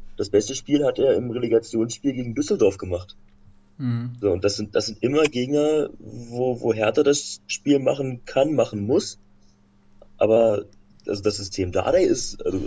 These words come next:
Speaker 1: wie wir es jetzt gespielt haben, ist komplett kontraproduktiv für Ronny.
Speaker 2: Ich glaube, er hat
Speaker 1: Da
Speaker 2: auch
Speaker 1: kann er nichts
Speaker 2: verloren.
Speaker 1: zu beisteuern.
Speaker 2: Er hat doch auch verloren. Wenn Preetz öffentlich sagt, dass Ronny eine Chance hatte und sie nicht genutzt hat, dann
Speaker 1: Ja.
Speaker 2: weißt du doch, wo, wie uns ihm steht.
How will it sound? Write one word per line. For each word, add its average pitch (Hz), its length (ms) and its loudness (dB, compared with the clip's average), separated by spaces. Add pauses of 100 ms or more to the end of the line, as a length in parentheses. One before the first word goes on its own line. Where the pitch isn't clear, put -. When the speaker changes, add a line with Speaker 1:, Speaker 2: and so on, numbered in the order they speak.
(220)
Speaker 1:
wie 95 180 -2
wir 101 60 0
es 95 120 -4
jetzt - 280 0 (180)
gespielt 139 320 6
haben, 139 180 4
ist - 300 0
komplett 113 400 0
kontraproduktiv 107 580 0
für 110 80 0
Ronny. 90 260 -2 (680)
Speaker 2:
Ich - 80 -16
glaube, 127 240 -4
er 123 60 -4
hat 123 80 -4
Speaker 1:
Da 127 40 -6
Speaker 2:
auch 123 40 -8
Speaker 1:
kann 101 100 -4
er - 80 0
nichts 110 180 0
Speaker 2:
verloren. 123 260 -4
Speaker 1:
zu 101 120 -4
beisteuern. 85 440 2 (720)
Speaker 2:
Er 127 100 -8
hat 127 100 -8
doch 151 120 -10
auch 139 140 -10
verloren. 147 600 -6 (120)
Wenn 139 180 -8
Preetz 190 400 -8
öffentlich 214 500 -8
sagt, 180 320 -10
dass 127 220 -12
Ronny 196 260 -4
eine 147 140 -6
Chance 202 320 -10
hatte 185 180 -10
und 151 140 -8
sie - 80 -6
nicht 202 280 -4
genutzt 175 380 -6
hat, 123 200 -12 (200)
dann 127 140 -4
Speaker 1:
Ja. 120 60 -4
Speaker 2:
weißt 131 200 -6
du 147 80 -4
doch, 143 160 -4
wo, 143 100 -2 (120)
wie 143 100 -6
uns 139 160 -8
ihm 139 80 -6
steht. 143 320 -6